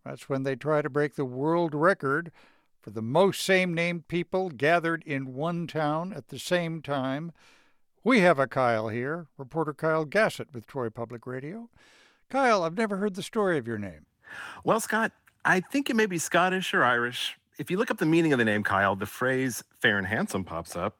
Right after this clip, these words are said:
Speaker 2: So, yeah, weekend,
Speaker 1: Don't
Speaker 2: the
Speaker 1: rub
Speaker 2: city
Speaker 1: it
Speaker 2: of Kyle,
Speaker 1: in, but
Speaker 2: Texas.
Speaker 1: go ahead. Okay, yes.
Speaker 2: <laughs> Well, you know, this may be the best-looking place in the country with so many Kyles.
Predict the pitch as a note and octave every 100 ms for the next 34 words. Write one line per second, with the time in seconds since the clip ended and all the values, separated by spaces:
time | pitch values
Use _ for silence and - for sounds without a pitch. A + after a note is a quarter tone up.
0 | - - D#3 E3+ C#4+ C#4 G#2 - F3+ G3
1 | G#3 G3 E3+ D#3 D3 C#3+ A#2+ G#2 - B2
2 | F3 E3 C3 C3+ G#2+ A#2 - A#2+ G2+ A2
3 | C3 D#3 - - - - - - - -
4 | - - - F#3+ - D3 A#2+ G#2 - -
5 | - - G2+ G2 F#2+ A#2+ G2 F#2 A#2+ B2+
6 | B2+ B2 A#2+ A2 B2 C3 C#3 C#3 C3 C3
7 | D3 C#3 F3 G3 E3 C3+ C3 C#3+ C#3+ C#3+
8 | C3+ F3 G#3 F3+ G3